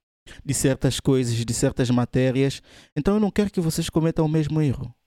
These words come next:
Eu não quero que vocês passem a vossa vida trabalhando por dinheiro. Não, vocês têm que chegar a uma altura que vocês têm que colocar o dinheiro a trabalhar para vocês.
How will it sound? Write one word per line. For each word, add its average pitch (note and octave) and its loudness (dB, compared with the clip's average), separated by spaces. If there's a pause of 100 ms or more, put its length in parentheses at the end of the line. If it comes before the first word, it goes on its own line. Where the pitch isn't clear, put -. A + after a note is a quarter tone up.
(120)
Eu G3+ 2
não A#3 2
quero B2+ -4
que - -12
vocês B2+ -6 (320)
passem F3+ 0
a D3+ 2
vossa D3 0
vida D#3+ -2
trabalhando D3 0
por D3+ -2
dinheiro. C3 0
Não, C3 0
vocês - -10
têm E3+ -4
que - -10
chegar C#3+ 0
a - 0
uma D3+ 0
altura D3 -4
que C#3 -12
vocês - -8
têm D#3+ -2
que - -12
colocar C3+ 0
o C#3+ 2
dinheiro C#3+ 2
a - -2
trabalhar B2+ -2
para C3 0
vocês. A2+ -6